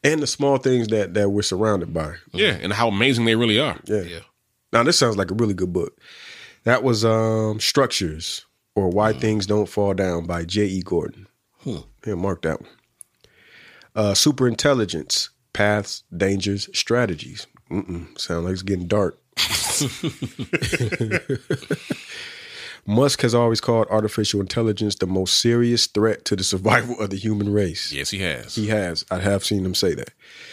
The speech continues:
Speaker 1: Some of his thinking appears to be based upon things developed in this book, which is, however, considerably less alarmist. Okay, so a little safe, safe
Speaker 2: Mm-hmm.
Speaker 1: segment to A I.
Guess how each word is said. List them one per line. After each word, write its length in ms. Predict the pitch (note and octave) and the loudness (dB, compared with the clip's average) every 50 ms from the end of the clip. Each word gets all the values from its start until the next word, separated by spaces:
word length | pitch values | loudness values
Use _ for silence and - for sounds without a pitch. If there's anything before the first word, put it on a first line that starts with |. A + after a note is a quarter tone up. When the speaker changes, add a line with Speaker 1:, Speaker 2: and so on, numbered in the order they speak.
| - - - - - - - | -18 -18 -18 -18 -20 -10 -4
Speaker 1:
Some 200 | - - A#2+ A#2+ | 0 2 4 4
of 120 | A#2+ A2+ - | 4 4 2
his 180 | A#2+ A2 - | 2 2 2
thinking 400 | - - A#2 A2+ G#2+ A#2 A2+ G#2+ | 2 2 2 2 2 0 0 0
appears 400 | G2+ F#2 - - A2+ A2 G#2+ G#2 - | 0 -2 0 0 2 2 2 0 -2
to 80 | - | -2
be 140 | G2 G#2 G2+ | -2 -2 -2
based 320 | F#2 F#2+ G#2+ G2+ G2+ - G2+ | 0 2 2 2 0 0 -4
upon 320 | G2+ - G#2+ G2+ G2 F#2+ | -4 -4 -2 -2 -2 -2
things 300 | - - G#2+ G#2+ G#2 F#2+ | -2 -2 0 0 0 -2
developed 460 | G2+ F#2+ F#2 G#2 G#2 G2+ F#2+ - - | -2 -2 0 0 0 -2 -4 -6 -6
in 340 | - G#2 F#2 F2+ F#2 F2 E2+ | -4 -2 -2 -2 -4 -6 -4
this 240 | F#2+ G#2 B2 B2+ - | 0 2 2 2 2
book, 420 | - G#2+ C3 C#3 - - - _ _ _ _ _ _ - | 0 0 2 2 2 0 -4 _ _ _ _ _ _ -4
which 180 | F2+ F2+ - | -4 -2 -2
is, 100 | F#2+ F#2 | -2 -2
however, 400 | - - F#2 F#2 F#2+ F#2+ F2+ F2+ | 0 0 0 0 0 0 -2 -4
considerably 600 | F2 - - G2+ - - G#2+ G#2 G#2 F#2+ G#2 G2+ F#2+ | -6 -6 -4 -2 -2 -2 -2 -4 -4 -2 -2 -2 -2
less 440 | F2+ F#2+ G2 F#2+ F#2 - - - - - _ _ F2 | 0 0 0 0 0 0 -2 -2 -4 -10 _ _ -4
alarmist. 680 | E2 E2 E2 D#2+ D2 C#2 - - - - - - - _ _ _ _ _ _ _ - | -2 -2 -2 -2 -4 -6 -8 -6 -6 -6 -8 -8 -12 _ _ _ _ _ _ _ -8
Okay, 340 | B2+ C3 - - G#2+ A2 B2 | -6 -4 -2 -2 -2 -2 -2
so 160 | A#2+ - A#2 | -4 -4 -4
a 20 | A2+ | -2
little 180 | A2 A2 A2 G#2+ | 0 0 0 0
safe, 520 | - - - A#2 G#2+ G#2 - - - - - _ _ _ _ _ - | 2 2 4 4 2 2 -2 -6 -8 -10 -14 _ _ _ _ _ -4
safe 240 | - - - D3 B2+ | 0 2 2 2 2
Speaker 2:
Mm-hmm. 40 | A#2 | 2
Speaker 1:
segment 460 | G#2 - C3 A#2 G#2+ G#2+ G#2+ G#2 G2+ | 2 2 2 0 0 -2 -6 -6 -6
to 220 | - A#2+ A2+ E2+ F#2+ | -4 -4 -2 -2 0
A 160 | A2 G#2+ G#2 G#2 G#2+ A2 | 0 0 -2 -2 -4 -4
I. 60 | B2 | -6